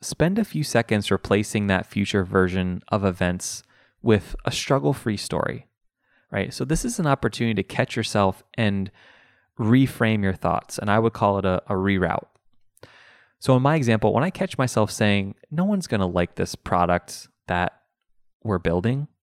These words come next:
it's gonna be really hard to do this. We're never gonna find people who are going to see what it is that we believe in. When I catch myself saying those things,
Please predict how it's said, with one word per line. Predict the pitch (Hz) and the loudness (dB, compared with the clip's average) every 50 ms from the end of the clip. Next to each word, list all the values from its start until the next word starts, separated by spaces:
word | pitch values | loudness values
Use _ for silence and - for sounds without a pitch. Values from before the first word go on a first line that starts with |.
| _ _ _ - _ - | _ _ _ -20 _ -8
it's | - - - | -8 -6 -4
gonna | - 165 170 165 | -2 0 0 2
be | 156 127 | 2 2
really | 101 90 87 104 110 120 120 127 117 | 0 0 2 2 4 4 4 2 2
hard | 104 - - 101 101 104 104 98 - | 0 2 2 2 4 2 0 -2 -6
to | - 90 | -10 -8
do | 87 95 95 95 | -2 -2 0 0
this. | 90 87 82 - - - - - | 0 -2 -4 -6 -8 -12 -12 -8
We're | - 143 | -6 -4
never | 156 151 151 160 165 165 170 | -4 0 0 0 0 0 0
gonna | 156 151 139 120 | -2 -2 -4 -4
find | - - 120 104 104 104 101 95 - | -4 -2 -2 0 2 2 0 -2 -4
people | - - 104 101 - - 101 95 92 95 - | -4 -4 -4 -4 0 2 2 2 2 0 -2
who | - 104 98 95 92 92 92 - _ _ _ _ _ _ _ _ _ _ - | -2 0 0 2 2 0 -2 -4 _ _ _ _ _ _ _ _ _ _ -8
are | - 110 | -6 -4
going | 98 104 98 98 95 92 | 0 0 0 0 0 -2
to | - - - 92 90 | -4 -4 -4 -4 -4
see | - - - - 120 117 110 | -4 -6 -4 -2 0 0 2
what | 104 95 101 92 | 2 2 2 2
it | 92 90 | 4 2
is | 92 90 85 - | 2 2 0 0
that | 90 87 85 | -2 -2 -2
we | 92 92 90 87 85 85 85 _ _ _ _ _ _ - | -2 -2 -2 -2 -2 -4 -6 _ _ _ _ _ _ -4
believe | 92 92 90 90 90 90 95 | -2 -2 0 -2 -2 -4 -6
in. | 80 - - - _ _ _ _ _ _ _ _ - - _ _ _ _ _ _ _ _ _ _ _ | -8 -12 -12 -16 _ _ _ _ _ _ _ _ -20 -20 _ _ _ _ _ _ _ _ _ _ _
When | - - 110 | -2 0 0
I | |
catch | 113 - - 175 - - | 0 0 -2 -4 -2 -2
myself | 165 160 147 - - 139 120 | -2 -2 0 0 0 0 0
saying | - - 120 127 135 131 | -2 -2 -2 -2 0 0
those | 120 107 101 - - | 0 0 -2 -2 -4
things, | - 90 90 - - - - - - - | -6 -6 -6 -6 -8 -12 -14 -16 -18 -20